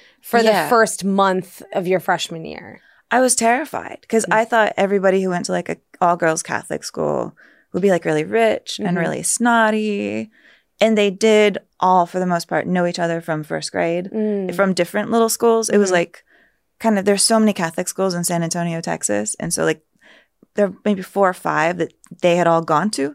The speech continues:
Speaker 2: together and then, like, grown up together. So everybody already knew everybody when I got there. And I was so scared. Like, I didn't know how to talk to anybody. And
Speaker 1: Do you think it's 'cause you're an only child?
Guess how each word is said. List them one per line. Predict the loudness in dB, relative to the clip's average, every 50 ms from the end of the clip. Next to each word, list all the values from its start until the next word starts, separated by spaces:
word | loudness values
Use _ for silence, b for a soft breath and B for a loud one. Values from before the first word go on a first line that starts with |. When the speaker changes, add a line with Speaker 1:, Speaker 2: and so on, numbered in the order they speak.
| _ _ -2
Speaker 2:
together | 0 2 2 2 2 2 0 0
and | -2 -6 b b b b b b
then, | -4 -2 0
like, | 0 -2 -2 -2
grown | -2 0 0 0 0
up | 0 0 -2
together. | -2 0 0 2 2 2 0
So | 2 2 2
everybody | 2 4 2 2 2 2
already | 2 0 -2 -4
knew | -4 -4 -4 -2
everybody | -4 -2 -2 -2 -2 -2 -2 -2 -2 -2
when | -4 -4 -4
I | -4 -4
got | -6 -6 -6 -6
there. | -4 -4 -4 -2
And | -2 -2 -2
I | 0 0
was | -2 -2 -4 -4
so | -4 -2 -2 -2
scared. | -4 -6 -10 -8 -6 -6 -6 -6 -6 -10 b b b b b b b b b b b -6
Like, | -4 -4 -4
I | -2
didn't | -2 0 0 0
know | 0 0
how | 0 0
to | 0 -2
talk | -2 -4 -6 -6 -6 -6
to | -8 -8 -6
anybody. | -6 -4 -4 -4 -6 -6 -6 -6 -6 -6 -6 -6 -8 -12 -12 _
And | -6 -4 -2 -2 -2 -2 -2 -2 -2 -4 -4
Speaker 1:
Do | -4 -4
you | -2 -2 -4 -4
think | -6 -6 -6 -6 -6 -6
it's | -10 -10
'cause | -10 -8 -6 -4
you're | -4 -4
an | -4 -4
only | -6 -8 -8
child? | -10 -8 -8 -6 -6 -8 -10 -12